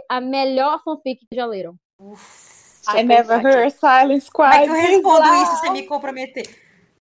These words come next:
Speaker 1: <laughs>
Speaker 2: Não, pera. Ai, gente, eu tenho três, assim, eu vou falar meu top três, tá? Tem uma que é nacional, que as meninas são familiares, chama Girls Night.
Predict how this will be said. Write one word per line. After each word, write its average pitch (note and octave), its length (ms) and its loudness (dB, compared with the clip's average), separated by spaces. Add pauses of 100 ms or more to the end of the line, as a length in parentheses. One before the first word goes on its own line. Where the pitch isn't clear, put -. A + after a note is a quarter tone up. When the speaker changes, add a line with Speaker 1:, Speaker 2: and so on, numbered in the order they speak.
(120)
Speaker 1:
<laughs> A#4 1500 0 (520)
Speaker 2:
Não, A#3 140 -8
pera. A3 380 -4
Ai, G#3 260 0
gente, G3+ 500 -18
eu A3 120 -20
tenho C4 260 -20
três, A#3 440 -12
assim, G#3 380 -6
eu G3+ 120 -18
vou G3+ 140 -20
falar A#3+ 220 -8
meu A#3+ 120 -12
top A#3+ 240 -16
três, D#3+ 320 -20
tá? - 160 -20 (1000)
Tem G#3 100 -20
uma G#3 140 -16
que G#3+ 120 -14
é G#3+ 40 -10
nacional, G#3 840 -10
que G#3 260 -18
as G3 160 -10
meninas G3 320 -16
são G3+ 120 -18
familiares, F#3 520 -16
chama F#3 280 -16
Girls G#3+ 320 -12
Night. F#3 500 -14